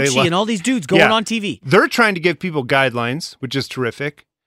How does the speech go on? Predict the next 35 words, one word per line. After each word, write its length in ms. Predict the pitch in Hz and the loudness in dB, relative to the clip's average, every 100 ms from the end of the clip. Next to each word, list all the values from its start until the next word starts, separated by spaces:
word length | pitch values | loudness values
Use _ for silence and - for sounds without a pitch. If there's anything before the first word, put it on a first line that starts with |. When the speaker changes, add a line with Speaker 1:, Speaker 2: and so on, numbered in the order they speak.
| - | 0
Speaker 2:
And, 200 | 214 208 | 2 4
and 120 | 214 | 2
Speaker 1:
Um, 60 | 214 | 2
Speaker 2:
they're 100 | 214 | -2
probably 380 | - 170 180 190 | -2 0 0 -2
being 260 | 202 190 - | -2 -4 -4
overly 460 | 151 147 180 185 190 | -4 -2 -2 -2 0
cautious. 560 | 226 233 - 104 - | 0 0 -4 -12 -14
Speaker 1:
Yeah, 360 | 160 311 339 117 | -2 2 2 2
Speaker 2:
Right? 180 | 170 269 | 0 0
Speaker 1:
and 140 | 190 220 | 2 0
it's, 380 | 208 - - 208 | -2 -8 -2 2
Speaker 2:
And 160 | 254 | 6
I'm 80 | 349 | 4
Speaker 1:
it's 100 | - | 6
Speaker 2:
fine 280 | 320 392 359 | 6 6 6
with 100 | 196 | 2
Speaker 1:
safer 140 | 196 | 2
Speaker 2:
that. 60 | 196 | 2
Speaker 1:
to 40 | |
be 460 | 147 139 139 135 139 | -2 -2 0 -2 -2
Speaker 2:
Uh, 120 | 147 139 | -4 -2
right. 200 | 160 151 | -2 2
Speaker 1:
overly 380 | 143 151 147 185 | 2 0 -2 -2
cautious 500 | 147 135 - 143 - | 2 2 2 -2 -2
than 160 | 139 117 | -4 -2
to 120 | 131 | 0
not 200 | 131 117 | 0 0
take 220 | 131 123 | -4 -4
it 80 | - | -6
too 160 | 127 | -6
seriously. 340 | 110 123 - 127 | -4 -6 -4 0
Now, 120 | 131 | 2
we 160 | 147 143 | 0 0
hope 440 | - 226 180 | 4 6 4